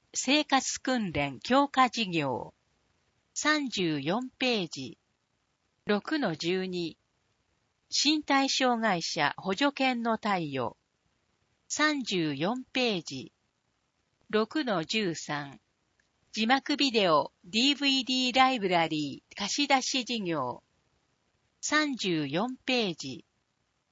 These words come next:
六の十四。図書館での対面音訳サービス。三十四ページ。六の十五。図書館資料の宅配サービス。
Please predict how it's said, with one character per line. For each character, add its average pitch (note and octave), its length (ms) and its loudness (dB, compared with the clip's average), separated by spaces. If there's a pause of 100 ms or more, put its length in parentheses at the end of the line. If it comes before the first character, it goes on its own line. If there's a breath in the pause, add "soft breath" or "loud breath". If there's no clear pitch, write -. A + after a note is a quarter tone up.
(240)
六 A3 340 0
の F3+ 180 0
十 G#3+ 320 -2
四。 F#3+ 360 -4 (840)
図 A#3+ 100 0
書 D#4 200 2
館 A#3 320 0
で E3 120 0
の D3+ 160 -2
対 B3 320 -2
面 B3+ 320 -2
音 B3 200 -2
訳 A#3+ 260 -2
サ A3+ 260 -2
ー F#3+ 80 -2
ビ D3 120 -8
ス。 - 340 -12 (840)
三 D4 360 0
十 D#3+ 300 0
四 G#3 380 -2
ペ A#3+ 240 0
ー D#3+ 60 -4
ジ。 - 300 -12 (1000)
六 A3 300 0
の A3+ 200 2
十 G#3+ 320 0
五。 D3+ 300 -2 (840)
図 A3 120 2
書 D4+ 200 0
館 C4+ 300 0
資 C4 240 -2
料 G#3+ 320 2
の C#3+ 180 -2
宅 G#3 340 -2
配 B3+ 340 0
サ A#3 300 0
ー F#3 60 -2
ビ D#3 120 -6
ス。 - 400 -12